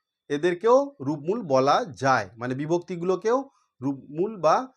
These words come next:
পরাধীন রূপমূল বলা যায়। ক্লিয়ার হয়েছে? এবারে যেটা সবথেকে ইম্পর্টেন্ট, বিভক্তি ও নির্দেশকের পার্থক্যটা কী? বিভক্তি আর নির্দেশকের পার্থক্য হলো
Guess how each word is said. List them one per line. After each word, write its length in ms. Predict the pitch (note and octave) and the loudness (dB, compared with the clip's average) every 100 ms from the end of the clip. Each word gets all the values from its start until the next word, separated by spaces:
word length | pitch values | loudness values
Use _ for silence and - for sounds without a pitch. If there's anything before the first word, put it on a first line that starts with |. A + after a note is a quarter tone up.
| _ _ | _ _
পরাধীন 360 | C#3 D3 D3 C#3 | 2 2 2 -2
রূপমূল 280 | C#3 F#3+ | -4 -6
বলা 420 | G#3 B2+ B2 A3 G#3+ A2+ | 0 2 2 0 -4 -10
যায়। 240 | A#2+ F#2+ _ _ _ _ | -10 -10 _ _ _ _
ক্লিয়ার 260 | - G3 G#3+ | -2 2 2
হয়েছে? 280 | A3 G#3 C#4 - _ _ | 0 -4 -10 -14 _ _
এবারে 280 | E3 G3+ A3+ F#3+ - | -6 -2 -2 -4 -12
যেটা 360 | C#3+ C#3 F3+ | -8 -4 -2
সবথেকে 560 | G#3+ E3 D#3+ F#3 G#3+ A3+ - | -2 -4 -4 -4 -4 -8 -6
ইম্পর্টেন্ট, 600 | G3+ F#3+ C#3+ C#3 G3 E3+ | -6 0 0 -2 -8 -8
বিভক্তি 760 | C3+ E3 G3 G3 - B3 C4 - | -6 -4 -6 -8 -10 -8 -8 -6
ও 140 | G3 A#3 | 2 4
নির্দেশকের 800 | F3 D#3+ D3+ E3+ F#3+ F#3 A#3+ | 2 -4 -4 -4 -2 2 0
পার্থক্যটা 640 | A#3+ C#3+ B2 C3 A#2+ C3 B2 | 2 0 -2 -6 -8 -8 -8
কী? 180 | - F#2+ _ _ _ _ _ _ _ _ | -12 -20 _ _ _ _ _ _ _ _
বিভক্তি 840 | A2 D#3 F3+ G#3+ - - B3 B3+ B3+ | -12 -6 -2 -2 -2 -6 -2 -2 -2
আর 240 | - G3 | -2 -2
নির্দেশকের 600 | F#3 E3+ E3 G3 G#3 G#3 G#3+ | 0 -2 -4 -4 -4 -4 -4
পার্থক্য 580 | F3+ C#3 - G#3 G#3 | -2 -4 -2 -4 -2
হলো 400 | F3+ A#2+ C3+ A#3 | -4 -2 -4 -6